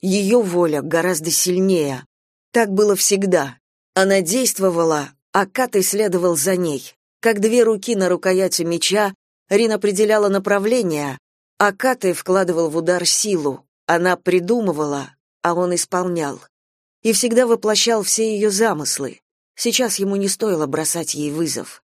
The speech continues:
Рин устремила все мысли к Фениксу, пытаясь пробиться через хрупкую преграду в разуме Катая. «Я знаю, что ты там», беззвучно сказала она. «Я знаю, что ты со мной».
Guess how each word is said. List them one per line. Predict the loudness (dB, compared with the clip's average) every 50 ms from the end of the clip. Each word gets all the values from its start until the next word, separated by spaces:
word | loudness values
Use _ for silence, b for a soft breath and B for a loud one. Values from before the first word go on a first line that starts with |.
| _ _ _ _ _ _ _ _ 0
Рин | 2 2 2 2 0
устремила | 0 0 0 0 0 2 2 2 2
все | 2 2 0 2
мысли | 2 0 0 2 2 0
к | 0 -2
Фениксу, | -2 0 0 2 2 0 -2 -2 -4 -4
пытаясь | -2 -2 -2 0 0 0 0 -2 -4
пробиться | -4 -2 -2 0 -2 -2 -2 -4 -4 -4
через | -2 -2 -2 -4 -2
хрупкую | 0 0 0 0 0 -2 -4 -6 -4 -2
преграду | -2 -2 -2 -2 -2 -2 -2 -2 -2 -4
в | -4 -2
разуме | -2 -2 -2 -4 -4 -6 -6 -8
Катая. | -6 -6 -6 -6 -6 -6 -6 -6 -6 -8 -10 -14 _ _ _ _ _ _ _ _ _ _ _ _ _ _
«Я | -8 -6 -4 -4 -2
знаю, | -2 -4 -4 -4 -4 -4 -4
что | -6 -6 -6 -6
ты | -6 -6 -8
там», | -6 -4 -6 -6 -6 -6 -10 -12 -14 -20 _ _ _ -6
беззвучно | -2 -2 -2 0 -2 -2 -2 -2 -2 -2 -2 -2
сказала | -4 -2 -2 -2 -2 -2 -2 -2 -2 -2
она. | -4 -4 -4 -6 -6 -8 -10 -14 _ _ _ _ _ _ _ _
«Я | -2 0 2 2 2
знаю, | 2 0 0 0 0 0 -2 -2
что | -2 -4 -4 -4 -6
ты | -6 -6 -4 -4 -2
со | -2 -2 -4 -6
мной». | -6 -6 -6 -6 -6 -8 -10 -14 -18